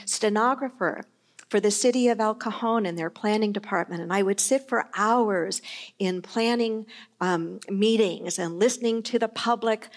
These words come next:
being upset with the planning commissioners because they wanted to do something and zoning wouldn't allow it. And I'm scribbling away, taking shorthand as fast as I possibly could.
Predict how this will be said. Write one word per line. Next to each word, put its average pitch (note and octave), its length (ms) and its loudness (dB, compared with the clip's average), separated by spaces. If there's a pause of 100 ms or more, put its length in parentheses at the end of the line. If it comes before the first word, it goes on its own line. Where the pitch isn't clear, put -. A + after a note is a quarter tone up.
(320)
being G#3+ 320 2
upset A3 480 0
with A3+ 160 -2
the A#3+ 80 0
planning A#3 580 0
commissioners A3 920 0
because G#3 320 -4
they A3+ 100 2
wanted G#3+ 320 2
to A3 80 4
do A3+ 140 -4
something G#3+ 440 -2
and G#3+ 160 0
zoning G#3+ 400 0
wouldn't G#3+ 280 -4
allow G3 320 2
it. G#3 100 -2
And F3+ 100 -4
I'm G#3 160 -2 (280)
scribbling A#3 580 -2
away, A3 380 4
taking A3 400 -2
shorthand G#3 500 -2
as F3 160 0
fast B3 340 -4
as G#3+ 120 -4
I G3 80 -4
possibly G3+ 580 -4
could. A3 420 -6